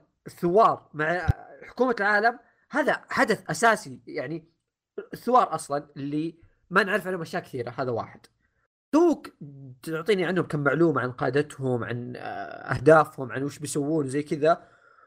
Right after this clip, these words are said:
وجالسين يجمعون كل جيشهم اللي يعتبر جيش، جيش كبير يعني. جالسين يجمعون كل جيشهم عشان يسوون هجمة على حكومة العالم، وهذا أصلًا هدفهم إنهم يطيحون حكومة العالم.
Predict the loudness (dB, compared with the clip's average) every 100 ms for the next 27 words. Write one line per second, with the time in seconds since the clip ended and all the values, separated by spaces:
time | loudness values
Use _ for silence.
0 | _ _ 2 2 2 -2 -4 -6 -2 -2
1 | -2 0 2 4 2 2 -2 -16 -18 -20
2 | -14 -10 -8 -4 -4 -4 -6 0 2 2
3 | 0 0 0 -2 -2 0 0 -2 -6 -12
4 | _ _ _ _ _ 0 2 0 0 0
5 | -2 2 2 4 2 2 2 0 -8 -6
6 | -4 -2 -2 2 2 0 2 2 2 -2
7 | -4 -6 -4 -2 0 2 4 2 0 2
8 | 2 0 -2 0 0 -2 -6 -6 -2 -2
9 | -2 -6 -4 -2 2 4 4 2